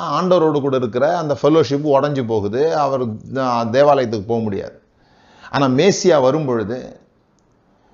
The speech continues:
இது மாதிரிலாம் இருக்காது. அவர் எல்லாத்திலிருந்து விடுவித்து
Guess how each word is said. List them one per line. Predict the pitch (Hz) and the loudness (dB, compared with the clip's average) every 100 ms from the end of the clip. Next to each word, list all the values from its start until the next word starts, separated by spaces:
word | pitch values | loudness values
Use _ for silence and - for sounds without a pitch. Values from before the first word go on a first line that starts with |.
| _ _ _ _ _ _ - | _ _ _ _ _ _ 0
இது | 143 160 | 4 6
மாதிரிலாம் | 156 151 180 | 4 4 4
இருக்காது. | 156 160 160 110 95 92 _ _ _ _ _ _ _ _ _ _ _ _ _ _ | 4 4 2 2 -2 -12 _ _ _ _ _ _ _ _ _ _ _ _ _ _
அவர் | - 131 135 | 0 4 6
எல்லாத்திலிருந்து | 151 160 160 160 | 4 4 2 2
விடுவித்து | 139 147 143 127 147 175 170 156 135 69 | 2 4 2 2 2 4 4 2 -2 -6